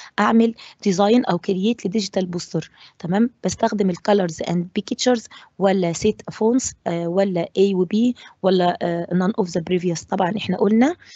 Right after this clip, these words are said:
علشان نديزاين بوستر we use إيه؟ ال colors، بن-، ب adjust the colors و، آه، وال pictures و، آه، بنعمل set للفون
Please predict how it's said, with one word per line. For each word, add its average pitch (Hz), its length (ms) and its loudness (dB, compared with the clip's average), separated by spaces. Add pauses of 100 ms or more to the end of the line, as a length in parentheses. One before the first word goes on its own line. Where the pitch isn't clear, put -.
(160)
علشان 175 420 0
نديزاين 175 560 0
بوستر 294 380 0 (440)
we 185 40 0
use 196 260 2
إيه؟ 180 340 2
ال 156 120 -4 (140)
colors، 220 380 2 (120)
بن-، 165 280 -6
ب 160 100 -4
adjust 175 480 -2
the - 20 0 (120)
colors 226 380 2
و، 165 200 -2
آه، 160 480 -2 (100)
وال 160 180 0 (100)
pictures 247 540 0
و، 175 180 -2 (360)
آه، 165 180 -2
بنعمل 180 400 0
set - 280 -2
للفون 185 340 0